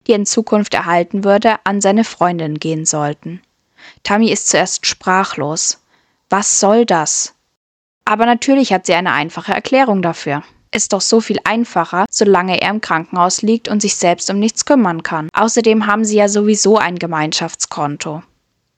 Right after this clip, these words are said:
Er glaubt und vertraut ihr und unterschreibt die Vollmacht. Als er dann aus dem Krankenhaus kommt, sieht es in ihrem Haus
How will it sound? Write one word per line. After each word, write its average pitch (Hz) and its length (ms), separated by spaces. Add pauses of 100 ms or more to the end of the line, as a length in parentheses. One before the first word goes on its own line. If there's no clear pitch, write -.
(120)
Er 220 120
glaubt 208 400
und 226 120
vertraut 170 560
ihr 175 220
und 185 340
unterschreibt 214 580
die 170 60
Vollmacht. 147 640 (300)
Als 202 200
er 226 60
dann 226 160
aus 262 140
dem 254 160
Krankenhaus 214 580
kommt, 202 420
sieht - 280
es 269 260
in 220 140
ihrem 190 360
Haus 208 300